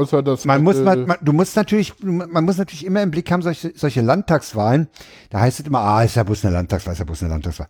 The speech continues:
Speaker 2: Scheiße, das kann ja Auswirkungen auf den Bundesrat haben, ne?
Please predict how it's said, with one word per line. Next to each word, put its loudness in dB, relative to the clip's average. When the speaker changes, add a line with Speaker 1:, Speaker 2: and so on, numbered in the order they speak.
Speaker 2:
Scheiße, 0
das 0
kann 0
ja 0
Auswirkungen -8
auf -6
den -8
Bundesrat 0
haben, -4
ne? 0